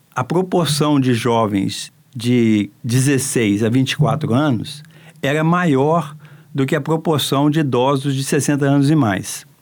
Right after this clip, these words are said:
Nas eleições de dois mil e quatorze, esse número praticamente empatou, com até uma ligeira vantagem dos idosos.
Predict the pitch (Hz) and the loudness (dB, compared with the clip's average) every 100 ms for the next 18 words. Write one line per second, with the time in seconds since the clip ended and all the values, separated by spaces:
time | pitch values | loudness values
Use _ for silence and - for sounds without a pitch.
0 | - 180 240 185 196 165 - 131 113 110 | -2 0 2 2 2 0 0 0 2 2
1 | 113 127 113 117 107 107 - 160 170 139 | 2 0 2 0 0 -4 -2 0 2 2
2 | 101 104 - _ _ _ - 156 - 170 | -2 -6 -14 _ _ _ -2 -2 2 2
3 | 156 175 175 175 180 175 - 156 151 165 | 4 4 2 2 0 -2 0 0 2 0
4 | 170 175 175 135 110 - _ - 165 170 | 0 -2 0 0 -2 -6 _ -6 -4 -2
5 | 190 196 190 180 127 151 202 196 160 135 | 0 2 2 2 2 2 2 2 0 0
6 | 135 135 143 151 160 160 175 127 110 120 | 0 0 0 0 0 2 2 0 -2 -6
7 | - | -12